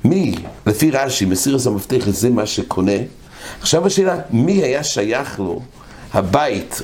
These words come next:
גם בתור סוחר אפילו, בכניסה ליל ארבע עשר? אם זה על המשכיר, היות והחיוב חל עליו גם אחרי שהוא העביר את המפתחות ביום ארבע עשר,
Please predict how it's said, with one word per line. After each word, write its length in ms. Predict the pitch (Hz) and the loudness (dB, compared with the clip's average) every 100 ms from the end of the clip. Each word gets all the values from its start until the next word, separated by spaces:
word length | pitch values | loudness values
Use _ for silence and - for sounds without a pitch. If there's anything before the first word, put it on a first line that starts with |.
| - | -2
גם 180 | 110 131 | 0 2
בתור 260 | 147 135 120 | 2 2 2
סוחר 500 | - 170 156 113 101 | 2 0 0 0 0
אפילו, 440 | - 95 113 127 - - - - | 0 0 0 -2 -8 -20 -16 -4
בכניסה 500 | 107 - 156 - 127 - | -2 2 0 2 0 2
ליל 180 | 127 120 | 2 2
ארבע 360 | 107 95 90 82 | 0 -2 -4 -4
עשר? 200 | - - - - - - | -10 -14 -18 -20 -6 0
אם 140 | 175 | 2
זה 140 | 143 117 | 2 2
על 80 | |
המשכיר, 580 | 107 101 101 101 - 120 | 0 0 -2 -4 -4 0
היות 260 | 98 120 123 | 2 0 0
והחיוב 340 | 95 - 107 | -2 -2 -2
חל 260 | - 120 120 | 0 0 2
עליו 240 | 95 92 92 | 0 0 0
גם 260 | - 131 160 | 0 2 -2
אחרי 520 | - 107 117 127 - - - - - - - | -4 -6 -2 -2 -4 -10 -18 -18 -18 -18 -6
שהוא 180 | - 113 | 0 2
העביר 200 | 104 156 | 4 2
את 100 | 151 | 2
המפתחות 520 | 113 107 101 98 127 | 0 0 -4 0 0
ביום 340 | 101 107 156 139 | 2 2 2 0
ארבע 400 | 104 92 87 98 | -2 -2 -2 -2
עשר, 260 | - - | -4 -8